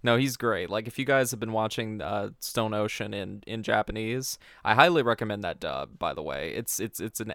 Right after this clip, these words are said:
excellent dub. It is probably the best dub that I've heard, um,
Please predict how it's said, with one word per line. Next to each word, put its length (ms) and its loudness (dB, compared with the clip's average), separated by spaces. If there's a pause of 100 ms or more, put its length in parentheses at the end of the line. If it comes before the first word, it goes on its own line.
excellent 520 -4
dub. 400 -8 (680)
It 180 2
is 200 0
probably 540 2
the 200 -2
best 540 0
dub 300 2
that 120 0
I've 200 -2
heard, 680 2
um, 520 -8